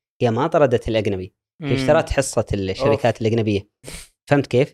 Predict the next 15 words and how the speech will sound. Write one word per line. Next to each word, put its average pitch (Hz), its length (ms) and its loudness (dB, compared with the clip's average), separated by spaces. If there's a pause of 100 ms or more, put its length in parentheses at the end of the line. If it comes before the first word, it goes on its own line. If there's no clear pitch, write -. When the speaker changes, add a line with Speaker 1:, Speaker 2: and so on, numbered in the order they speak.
(160)
Speaker 2:
<laughs> - 180 -14
Speaker 1:
فمن 135 460 2
ألف 185 140 2
تسعمية - 260 0
وثلاثة 156 300 4
وسبعين 131 580 2
لما 120 200 0
صار 139 180 -2
في 131 160 -4
فائض 117 500 2 (260)
هائل 120 520 -2 (120)
وارتفعت 113 440 0
أسعار 117 300 0
النفط 120 380 -4
تقريبًا 117 440 0